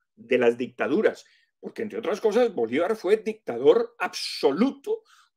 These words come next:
como ningún monarca absolutista en Europa fue, muchísimo menos en España. Eh, Bolívar, eh, Bolívar manejaba todos los hilos del poder con una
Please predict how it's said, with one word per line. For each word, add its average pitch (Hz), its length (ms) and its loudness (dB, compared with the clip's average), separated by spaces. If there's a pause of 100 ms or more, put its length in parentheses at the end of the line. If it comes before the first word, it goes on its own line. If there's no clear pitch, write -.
como 208 320 6
ningún 214 600 0
monarca 262 560 2
absolutista - 1000 -8 (340)
en 190 180 8
Europa 220 480 4
fue, 277 180 4
muchísimo 220 580 -4
menos 190 240 -2
en - 100 -2
España. - 440 -10 (500)
Eh, - 220 -8 (260)
Bolívar, 208 580 -2 (560)
eh, - 300 -4 (160)
Bolívar 214 500 -2
manejaba 165 540 -2 (340)
todos 175 440 0 (120)
los 151 400 4
hilos 226 320 -2
del 113 180 -4
poder - 360 -4 (580)
con - 320 4
una 220 400 -4